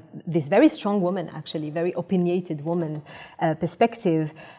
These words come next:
uh, you know, issues of, for example, patriarchy that we often use as a blanket term,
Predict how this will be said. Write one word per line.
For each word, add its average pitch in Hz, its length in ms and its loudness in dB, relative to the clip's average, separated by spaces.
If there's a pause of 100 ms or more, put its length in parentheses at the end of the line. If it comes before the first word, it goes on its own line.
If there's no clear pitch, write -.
(120)
uh, 156 600 0
you 185 140 0
know, 160 180 0
issues 220 440 4
of, 175 120 2
for 180 120 0
example, 165 340 0
patriarchy 196 800 0
that 160 200 -6
we 160 160 -4 (260)
often 254 340 8
use 202 260 4
as 170 140 2
a 170 80 2
blanket 190 680 4 (100)
term, 175 540 2